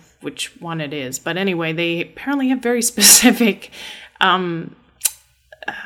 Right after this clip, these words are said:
standards as far as which birth controls they cover. And so the hormonal birth control I had been on that I was happy with is not covered by them specifically,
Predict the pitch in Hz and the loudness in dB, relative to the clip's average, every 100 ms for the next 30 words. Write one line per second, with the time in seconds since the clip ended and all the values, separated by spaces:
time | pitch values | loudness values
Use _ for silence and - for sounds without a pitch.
0 | - - 220 240 233 196 190 180 - 196 | -8 -6 -4 0 2 2 0 -6 -2 0
1 | 190 185 196 190 185 - - 196 190 - | 2 0 -4 -4 -2 -4 -4 -4 -4 -2
2 | 190 - 190 190 - 175 170 185 196 220 | -6 -4 -4 -4 -4 -8 -6 -8 -2 -2
3 | 233 233 - - - 190 190 - 190 190 | -2 -4 -14 -20 -10 -4 -2 0 0 -2
4 | 190 190 185 - - _ _ _ 214 196 | -2 -4 -6 -10 -20 _ _ _ -4 0
5 | 196 196 180 - _ 202 202 214 254 277 | 2 2 0 -12 _ -14 -6 -2 0 0
6 | - 262 240 220 202 202 196 - 190 190 | 2 0 0 -4 -2 0 0 -2 -4 -6
7 | 180 - _ 208 202 190 190 180 180 175 | -8 -14 _ 0 2 0 0 -2 -2 -2
8 | 180 170 - 220 254 180 160 160 165 - | -4 -6 -4 -2 0 0 0 -4 -8 -16
9 | _ - 170 - 208 262 269 - 170 156 | _ -12 -8 -4 0 0 -2 -6 -6 -6
10 | 151 147 147 143 147 - 165 160 202 180 | -4 -6 -4 -8 -8 -8 -6 -4 -2 -4
11 | 160 139 123 - | -8 -10 -10 -12